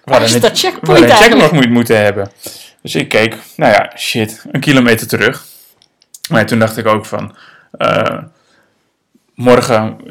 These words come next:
Speaker 2: hebben we een korte dag, ik kan die kilometer morgen wel pakken. Als we nog, eh, morgenochtend ontbijt willen halen, moet ik ook die kant op lopen.
Speaker 1: Ja.
Speaker 2: En toen gingen we kijken en om weer op de route te komen, moeten we sowieso die kant op.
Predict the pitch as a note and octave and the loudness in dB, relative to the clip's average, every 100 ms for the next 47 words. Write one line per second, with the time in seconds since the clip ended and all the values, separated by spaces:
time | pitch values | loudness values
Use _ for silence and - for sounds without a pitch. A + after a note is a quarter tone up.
0 | - - A#2+ A#2+ A2+ A#2 A2+ A2+ G#2+ G#2+ | -20 -8 -6 -4 -2 -2 -2 2 2 2
1 | - A2+ A2+ A2 A#2+ A2+ A2+ A2+ A2 A2 | -2 -4 -4 -4 -4 -2 -2 -2 -2 -2
2 | A#2 A2+ G#2+ G#2+ G#2 B2 D#3+ _ _ _ | -2 -2 -2 -6 -4 -6 -8 _ _ _
3 | _ _ _ _ - A2 A#2 A2+ - G#2+ | _ _ _ _ -14 -6 -4 -4 -4 -4
4 | A2+ A2 A2+ A2 A2 G#2 A2+ A2 G#2+ G#2+ | 0 0 0 -2 -4 -6 -4 0 0 0
5 | G#2+ A2 G#2 G#2+ G#2 A2+ A#2 - A2+ B2 | -2 0 0 0 -2 -6 -2 0 0 -2
6 | A2+ A2+ A2+ A2+ A2 G#2+ A#2+ D3 - _ | -6 -6 -4 -4 -4 -4 -8 -10 -14 _
7 | _ - A#2+ A2+ A2+ G#2+ G2+ A2+ G2+ A2 | _ -14 -8 -6 -4 -4 -2 0 0 0
8 | - G2+ G#2 G#2+ - _ - A2+ A2 A2+ | -4 -6 -8 -10 -14 _ -8 -4 -2 -2
9 | A2 G#2+ G#2+ - - G#2+ G#2+ G#2 G2+ A2 | -2 -6 -6 -8 -2 -2 -2 -4 -4 -4
10 | G#2 - G#2+ A2 G#2+ F#2 F#2 G#2+ - | -4 -2 -2 -2 -4 -8 -8 -10 -10